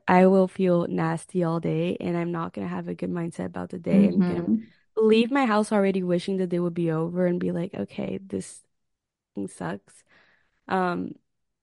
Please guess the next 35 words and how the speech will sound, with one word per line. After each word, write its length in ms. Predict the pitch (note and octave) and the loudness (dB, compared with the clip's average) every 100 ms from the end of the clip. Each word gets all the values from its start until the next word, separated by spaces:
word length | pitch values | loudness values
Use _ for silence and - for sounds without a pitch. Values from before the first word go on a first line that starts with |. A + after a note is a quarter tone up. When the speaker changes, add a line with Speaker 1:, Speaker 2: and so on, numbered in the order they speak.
| _ - | _ -4
Speaker 1:
but 300 | G3+ G3 - | -4 -4 -8
when 220 | G3+ G3+ G#3 | -6 -2 -2
I 100 | G#3+ | -2
put 320 | - G#3+ - | -4 -4 -4
in 260 | G3+ G3 G3+ | -2 -2 -2
time 460 | - G3 F3+ F3+ F#3 | -6 -2 0 2 0
and 120 | - | 0
effort 340 | F#3+ - F#3 F3+ | 0 0 2 4
into 320 | F#3+ F#3 F#3+ | 4 0 0
the 120 | F#3 | 0
way 200 | E3+ E3+ | 2 2
I 100 | F3 | 2
look 380 | E3+ E3+ E3+ - | 2 2 0 -2
and 160 | F#3+ | -2
the 60 | F3+ | 0
way 160 | F3+ F3 | 0 0
I 160 | F3 - | -2 -2
feel, 380 | F3+ E3+ F3 E3+ - - _ _ | 2 4 4 2 -8 -20 _ _
and 100 | - | 0
I 80 | G3+ | 2
take 240 | G3 G3 - | 2 -2 2
my 160 | G3 | 2
time, 400 | F#3 F3 E3+ F#3 - _ _ - | 2 0 0 0 -4 _ _ 0
it 100 | G#3+ | 4
makes 260 | G3+ G3 | 4 2
such 260 | - F#3+ - | 2 2 2
a 60 | G#3 | 0
difference. 600 | F#3 - F#3+ F#3+ F#3+ - | 0 0 0 0 -2 -6
My, 420 | G3 F#3 F#3 F3+ _ _ - | -2 2 2 0 _ _ 0
like, 260 | F#3+ F#3 | 0 2
I 100 | F#3 | -2
do 260 | F3 F3+ F3+ | 0 2 2
everything 460 | E3+ F#3 G3 F3+ E3+ | 2 -2 -4 -4 0
better. 360 | D#3+ E3 E3 | 2 4 4
I 220 | E3 E3 | 2 0